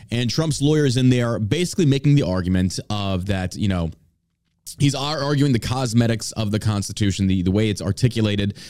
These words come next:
how it excludes the presidency if it was in fact an insurrection. I kinda got, I was a little confused at the beginning because it did, it did make the case, or for me, it sounded like his lawyer was making the case that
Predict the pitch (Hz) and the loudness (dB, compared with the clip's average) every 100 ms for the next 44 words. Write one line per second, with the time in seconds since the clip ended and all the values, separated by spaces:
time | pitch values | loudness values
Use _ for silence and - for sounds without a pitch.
0 | - 113 113 107 - - 147 156 143 120 | -8 -2 0 0 -4 2 4 6 4 2
1 | 117 135 117 117 110 - 113 104 87 104 | 0 0 0 0 0 0 0 0 0 0
2 | 127 127 - 120 113 110 104 104 104 98 | 0 0 0 -2 2 2 2 0 -2 -2
3 | 110 101 - - - 127 123 196 240 220 | -2 -4 -10 -20 -10 -4 0 0 -2 -4
4 | 151 160 151 202 240 202 175 - 117 123 | 0 0 2 2 2 2 2 4 4 4
5 | 135 - - - 120 120 107 110 101 123 | 2 -2 -10 -6 0 0 2 0 0 0
6 | 120 127 123 117 180 156 - 113 175 185 | 2 2 2 0 -2 -2 -2 0 0 0
7 | 165 165 - 113 - 113 117 - 117 90 | 0 -2 -2 -6 -2 -2 0 0 -2 -2
8 | - - 117 139 113 113 - - - 135 | -4 2 2 4 2 0 -10 -16 -6 -4
9 | - 202 269 220 139 127 98 104 101 104 | -2 -2 0 0 2 0 2 0 2 2
10 | 101 107 101 98 104 104 101 110 104 | 2 2 2 0 0 -2 -2 -4 -4